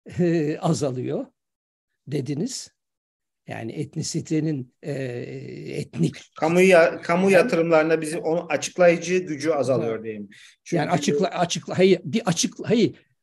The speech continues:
Speaker 1: bir açıklayıcı gücü var mı? Yani Alevi olmanın, Kürt olmanın, Laz olmanın, e, bilmi-, yani ben biraz, e, biraz bu konuya, e, bu, bu, bu, bu alanda yani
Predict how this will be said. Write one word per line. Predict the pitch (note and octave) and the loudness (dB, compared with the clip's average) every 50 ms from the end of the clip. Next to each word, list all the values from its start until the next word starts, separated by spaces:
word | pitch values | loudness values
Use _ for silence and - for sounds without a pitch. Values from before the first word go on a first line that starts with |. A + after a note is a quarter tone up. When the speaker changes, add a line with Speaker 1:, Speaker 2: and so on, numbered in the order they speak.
| _ - | _ -2
Speaker 1:
bir | D#3 G3+ G3 - | 0 0 0 0
açıklayıcı | - D3 - - - E3+ - F3+ F#3+ F#3+ F#3+ F3+ D3+ A#3 | -4 -4 -2 -4 -6 -2 0 4 4 4 4 4 2 0
gücü | E3+ A#2+ C#3 D3 B2+ D#3+ C#3+ B2 | 0 0 -2 -4 -4 -4 -4 -2
var | A#2+ C#3+ D3+ E3 E3+ | -2 0 0 0 0
mı? | C3+ A#2+ A#2 G2 - - _ _ _ _ _ _ _ _ _ - - - _ _ | -2 -4 -8 -12 -18 -20 _ _ _ _ _ _ _ _ _ -20 -20 -20 _ _
Yani | E3 D#3 D#3 E3 D#3 - | 0 0 2 2 0 0
Alevi | - E3 D#3+ D#3 E3 D#3+ C3+ D#3+ A#3 C4 A3 | -2 -2 2 2 2 2 4 4 4 4 4
olmanın, | F#3 E3 D#3+ C#3 C#3 D3 C3+ C#3 D3 C3 A2 - - | 4 2 0 0 0 -2 -2 -4 -4 -6 -8 -12 -14
Kürt | - - - D#3 - - - - | -6 -2 -2 -2 -2 -2 -6 -2
olmanın, | - D3+ D#3 D3 D#3+ D3+ D3 D3+ D3 C3+ B2+ - - _ _ _ _ _ _ _ _ - - _ - | 2 2 4 4 2 0 0 0 -2 -2 -4 -8 -12 _ _ _ _ _ _ _ _ -20 -20 _ -4
Laz | D3+ D#3+ F3 G#3 A3+ - - - | 0 2 4 4 4 2 0 0
olmanın, | F#3 E3 D#3+ D3+ D3+ D3+ D3+ D#3 D3 C#3+ C3+ B2 F#2 - _ _ _ _ _ _ _ _ _ _ _ C4 | 2 4 4 4 4 2 0 0 0 -2 -4 -6 -10 -14 _ _ _ _ _ _ _ _ _ _ _ -4
e, | E3 E3 E3 D#3+ D#3 D#3+ D#3 D3+ D3 C#3+ D3 - - - _ - | -2 0 2 2 2 2 2 0 0 -2 -2 -6 -8 -14 _ -14
bilmi-, | F#3 D3 E3+ A3 A3+ G3 - | -6 0 2 4 4 4 4
yani | E3 D#3 D#3+ D3+ C#3+ | 2 2 2 2 2
ben | G3 G3 G3 F#3+ F#3+ F3+ | 2 2 2 0 -2 -2
biraz, | G#3 G#3+ A3 G#3+ F3 - - - | 0 2 2 2 0 -2 -8 -8
e, | G3 F#3 F#3+ F#3 F3 | -6 -6 -6 -2 -2
biraz | F#3 G3 A3 G#3 F3+ F3 | 0 2 2 2 0 -2
bu | F#3 | -6
konuya, | E3+ - G3+ F#3+ G3 G3+ G#3 A3+ A3+ - - - | -4 -2 0 0 2 2 2 2 0 -2 -2 -6
e, | F#3 F3+ E3+ - - E3 | -12 -12 -12 -12 -10 -2
bu, | D3+ F3+ F3+ D#3+ | 0 0 2 2
bu, | F3 F#3 E3+ | 0 0 2
bu, | E3 F3+ F3+ F#3 | 2 0 0 0
bu | E3 F#3+ E3 | 0 0 0
alanda | D#3 D3+ D#3 D3+ D#3+ E3+ E3+ G3+ G#3 F#3+ | 0 0 0 0 -2 0 0 0 0 0
yani | F3 D#3+ D3+ D3+ D#3 D#3 D#3 C#3+ - | 0 -2 -2 -2 -2 -4 -4 -6 -8